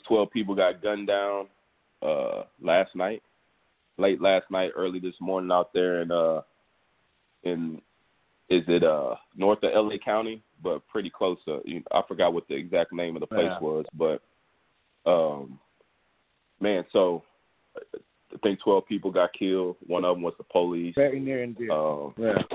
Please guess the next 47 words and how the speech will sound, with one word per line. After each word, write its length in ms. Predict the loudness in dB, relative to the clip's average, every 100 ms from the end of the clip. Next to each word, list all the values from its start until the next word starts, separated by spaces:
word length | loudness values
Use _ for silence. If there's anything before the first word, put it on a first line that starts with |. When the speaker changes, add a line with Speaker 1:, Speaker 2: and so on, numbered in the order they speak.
| -12 _ _ _ _
Speaker 1:
yeah. 200 | -4 -2 -4 _ _ -2
And, 260 | -2 0
uh, 340 | 2 2 0 -4 _ _
you 100 | 0
know, 120 | 2
I 40 | 2
think 180 | 0 -4
the 80 |
guy 180 | 2 2
killed 300 | 2 -2 -2
himself 380 | -4 -2 -2 -2
in 160 | -4 -2
there. 300 | -4 -4 -8 0
Uh, 140 | 0 2
so 200 | -2 0
we're 160 | -2
gonna 160 | -2 -2
give 180 | -2 -4
a 60 |
quick 280 | -2 -2 0
moment 300 | 0 0 0
of 80 | -4
silence 480 | 2 4 2 -2 -6
to 80 | -4
everybody 400 | -2 -2 0 0
that 120 | 0 0
lost 260 | 0 0
their 120 | -4
lives, 440 | -2 0 0 -2 -6
man. 200 | -6 -6 2
Shout 200 | 4 4
out 160 | 2
to 80 | -2
that 200 | -4 0
cop. 320 | 2 2 0 _ _ -10
You 80 |
know, 200 | -6 -6 -10 _ _ _ _ _ _ -6
I 60 |
talk 260 | 0 0 2
a 40 |
lot 160 | 2 2
of 40 | 0
shit 180 | -6
about 260 | -4 -4 -6 _ _
cops, 340 | -4 -4 -4 -8
usually 420 | -12 -8 -8 -8 -4
holies. 480 | -2 -2 -2 -8